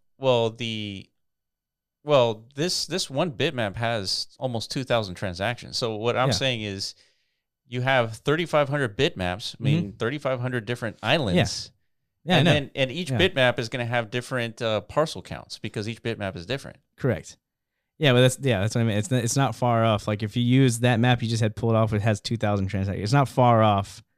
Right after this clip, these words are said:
Speaker 2: and that's only one bitmap.
Speaker 1: Oh, I see what you're saying,
Speaker 2: Then
Speaker 1: yeah.
Speaker 2: th-, you, then kinda, like, you know, burning thirty-five hundred bitmaps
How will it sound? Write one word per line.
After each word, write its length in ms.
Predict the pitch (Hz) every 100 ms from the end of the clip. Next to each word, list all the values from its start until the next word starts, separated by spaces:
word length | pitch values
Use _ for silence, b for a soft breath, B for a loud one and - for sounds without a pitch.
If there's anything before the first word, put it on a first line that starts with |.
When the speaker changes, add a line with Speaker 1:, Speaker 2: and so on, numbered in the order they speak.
| _ _ _
Speaker 2:
and 140 | 123
that's 120 | 135 143
only 140 | 143
one 260 | 117 123 110
bitmap. 560 | 123 - 98 80 - - _ _
Speaker 1:
Oh, 120 | 135 131
I 100 | 120
see 160 | -
what 80 | 123
you're 100 | 110
saying, 260 | 113 120 117
Speaker 2:
Then 20 |
Speaker 1:
yeah. 120 | 104
Speaker 2:
th-, 140 | 107 131
you, 160 | 123 127
then 340 | 123 117 110 110
kinda, 280 | - 139 131
like, 280 | 117 107 - 85 _ _ _ _ _ _ _
you 120 | 131 117
know, 120 | 92
burning 540 | 101 127 143 147 117
thirty-five 540 | 110 127 131 120 123 113
hundred 280 | 123 110
bitmaps 760 | 98 123 113 98 98 - - -